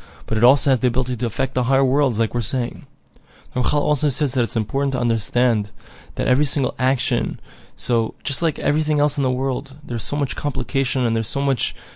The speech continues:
there's so much things that are happening, so many things that are happening in the world. There's so much complexity. There's so much integration. Everything affects everything. So, so too it is in the spiritual worlds. When a person does an action, he thinks something.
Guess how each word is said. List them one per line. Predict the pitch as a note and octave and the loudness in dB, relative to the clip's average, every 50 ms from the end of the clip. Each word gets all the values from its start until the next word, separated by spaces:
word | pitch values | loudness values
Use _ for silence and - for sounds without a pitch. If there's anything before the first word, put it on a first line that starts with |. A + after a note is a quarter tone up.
| - - | -12 -8
there's | - A#2 | -4 -2
so | - D#3 | 0 0
much | E3 D#3+ - - | 0 0 -2 -2
things | - D#3 D3+ C3+ | -2 -2 0 0
that | B2+ B2+ B2 | 0 0 2
are | A#2+ A#2+ | 2 2
happening, | G#2 A#2+ D3 C#3+ - C3 | 2 0 -2 -2 -2 -2
so | - - | 0 2
many | D#3+ D#3 | 2 2
things | - D#3+ D3 | 2 0 0
that | C3+ C3 | 0 2
are | B2+ | 2
happening | B2+ C#3 C#3+ - C3+ | 2 2 2 2 2
in | B2+ | 2
the | B2 A#2+ | 2 2
world. | A#2 B2+ C3 B2 B2 A2+ - - - - - - - | 2 4 2 2 2 0 -6 -12 -16 -18 -20 -12 -4
There's | - B2+ B2 | -2 0 2
so | - | 2
much | D#3 D3+ - - | 2 2 2 0
complexity. | D3 C#3+ - - D#3+ D#3+ - - - C3+ C3 C#3 C#3+ - - - - - - _ - - | 0 4 4 6 4 4 2 -2 -2 -2 -4 -6 -8 -10 -12 -16 -18 -20 -20 _ -8 -4
There's | - C3 - | -2 0 0
so | - D3 | 2 0
much | C#3+ - - | 0 2 2
integration. | C#3+ B2+ C3 C3 C3+ C#3+ D3 C#3 - - C3 - - - - - - - - - - - | 0 0 0 0 2 2 2 2 0 -2 -2 -4 -4 -8 -10 -14 -20 -20 -20 -20 -6 0
Everything | D#3 D#3 D#3+ E3+ - E3+ D3 | 2 2 4 4 2 2 0
affects | C3+ - C#3+ C#3 A2+ - | 2 0 0 -2 0 -2
everything. | - C#3 C3+ D3 C#3+ B2 A#2+ A#2+ - - - - - - - - - - - - - | -2 0 0 0 0 0 -2 -2 -4 -6 -8 -12 -18 -20 -20 -20 -20 -20 -20 -10 -6
So, | - - B2+ | -4 -2 0
so | A2+ - D3 D3 | 2 2 2 0
too | C3+ - D3 C#3+ | 0 0 0 0
it | C#3+ C#3 | 2 2
is | C#3 C3 A2+ | 2 2 2
in | A#2+ B2+ | 2 2
the | B2 A2+ | 2 2
spiritual | - - D3 C3+ - - B2+ A#2+ | 0 -2 -2 -4 -2 -2 -2 0
worlds. | A#2 C3 D3 C#3 B2 A#2 G#2+ - - - - - - - - | 0 2 2 2 2 0 -2 -6 -10 -12 -12 -16 -18 -12 -4
When | - A#2 | -2 -2
a | A#2 | -2
person | - - D3 C3+ - C#3 C3+ C3 - - - _ - G#2 | 0 0 -2 0 0 0 0 0 -2 -4 -8 _ -8 0
does | - C3+ C#3 B2+ | 2 2 4 4
an | C3+ B2+ | 4 4
action, | B2 C3 C3 - - B2 | 4 4 2 4 4 4
he | A#2 A2 | 4 4
thinks | G2+ - - D#3 D3 - | 2 0 0 0 0 2
something. | - C3 B2 A#2 - B2+ B2+ B2 - | 2 2 0 0 0 -2 -2 -2 -4